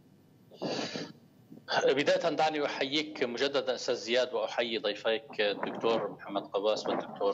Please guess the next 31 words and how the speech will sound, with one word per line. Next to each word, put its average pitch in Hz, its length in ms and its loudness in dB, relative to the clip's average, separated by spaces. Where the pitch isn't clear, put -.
مثنى 101 460 -2
ومتابعيك. 95 840 -2
آه، 120 280 4
طبعًا 151 440 0
الجمهورية 139 360 -2
الإسلامية 143 420 0
الإيرانية 117 520 0
مثلها 123 340 0
مثل 104 280 -8
دول 113 160 2
الجوار 101 600 -2
الآن 107 320 0
يعني 82 280 -4
تعيش - 280 0
حالة 110 400 0
من 95 320 -6
الترقب، - 560 -2
آه، 90 140 0
والحذر 98 540 0
الشديد 107 580 -6
يعني 98 340 2
بعد 104 260 0
الانسحاب 101 400 -4
الأمريكي 98 640 -2
المفاجئ 92 800 -2
من 95 200 -8
الولايات 92 300 -2
المتحدة 90 360 -4
الأمريكية 90 380 0
أو 92 220 0
السريع 117 720 0